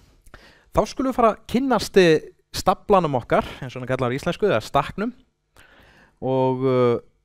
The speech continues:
eh, það sem við, hérna, við ætlum að skoða er hvernig hann er geymdur í minni og hvernig þetta virkar hérna með, eh,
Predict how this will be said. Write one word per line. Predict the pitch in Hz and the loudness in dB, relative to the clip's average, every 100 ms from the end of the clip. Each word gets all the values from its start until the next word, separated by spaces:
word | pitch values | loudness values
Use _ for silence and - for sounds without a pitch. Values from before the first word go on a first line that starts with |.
| _ _ _ - | _ _ _ -20
eh, | - 53 50 92 87 92 85 - _ | -16 -14 -14 -14 -18 -20 -20 -20 _
það | - 160 | -6 -4
sem | 170 | -2
við, | 156 156 | 0 0
hérna, | - 151 139 - | 0 -2 -2 0
við | 160 220 | 2 2
ætlum | 214 214 196 | 2 2 2
að | 175 - _ | 0 -2 _
skoða | - - 196 240 214 185 | -18 -6 -2 0 2 2
er | 214 | 0
hvernig | - 185 | 0 -4
hann | 175 | -4
er | 165 | -4
geymdur | 190 208 180 | -4 -4 -4
í | 165 | -4
minni | 185 233 127 87 64 | -2 -4 -4 -8 -12
og | - | -16
hvernig | - 151 - 147 | -10 -8 -4 -4
þetta | 143 131 - - | -2 -4 -6 -8
virkar | 160 - - 147 | -8 -8 -8 -4
hérna | 143 151 131 | -4 -4 -6
með, | 151 139 117 | -2 -2 0
eh, | 120 | -2